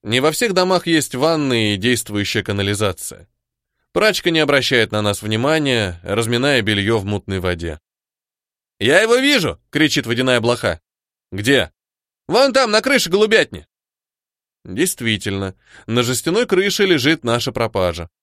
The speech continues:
У Дафни отличное зрение, но все равно трудно понять, как он заметил едва выступающую из-за края крестовину дрона. Чтобы стащить сокол вниз,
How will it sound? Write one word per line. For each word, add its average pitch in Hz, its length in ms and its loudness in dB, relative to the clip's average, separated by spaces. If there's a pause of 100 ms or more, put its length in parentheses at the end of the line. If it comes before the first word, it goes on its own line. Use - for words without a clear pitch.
(300)
У 104 100 -2
Дафни 151 340 2
отличное 135 540 2
зрение, 131 640 -2
но 113 260 0
все - 160 -4
равно 131 260 2
трудно 104 300 -2
понять, 110 400 0
как 117 200 -2
он 104 120 -4
заметил 110 480 0
едва 98 360 0
выступающую 98 760 -2
из-за 92 180 -2
края 110 300 2
крестовину 95 560 -4
дрона. 80 340 -6 (720)
Чтобы 220 300 0
стащить 185 480 0
сокол 170 380 0
вниз, 196 540 -4